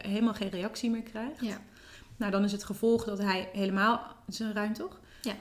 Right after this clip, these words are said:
Speaker 1: Helemaal achter je been, eh, komt en, eh, helemaal niks meer doet.
Speaker 2: Mhm.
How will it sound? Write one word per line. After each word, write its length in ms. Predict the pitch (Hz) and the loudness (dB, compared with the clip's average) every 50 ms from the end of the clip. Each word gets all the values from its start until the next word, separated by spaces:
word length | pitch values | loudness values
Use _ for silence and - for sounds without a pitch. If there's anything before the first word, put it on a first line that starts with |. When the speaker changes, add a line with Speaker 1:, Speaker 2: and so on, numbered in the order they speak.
| - - | -12 -4
Speaker 1:
Helemaal 300 | - 226 233 226 220 214 | 2 4 6 6 4 4
achter 340 | 220 233 247 - - - 226 | 4 2 2 2 2 0 2
je 100 | 214 202 | 2 2
been, 420 | 185 214 220 240 240 233 220 220 220 | 4 6 8 10 10 10 8 6 2
eh, 80 | 208 202 196 196 196 | -2 -2 -2 -4 -2
komt 400 | - 233 214 202 196 196 196 - | 0 2 4 4 2 2 0 -2
en, 280 | - - 196 190 185 | -4 -2 -2 -2 -2
eh, 100 | 190 190 190 | -2 -2 0
helemaal 400 | 196 202 202 196 190 196 233 262 | 2 4 4 4 4 6 8 8
niks 220 | 269 285 269 - - | 8 8 6 4 2
meer 160 | 277 269 262 | 2 2 4
doet. 320 | 277 330 466 - - - | 2 2 0 -2 -2 2
Speaker 2:
Mhm. 260 | 262 247 226 220 214 | 4 4 4 4 4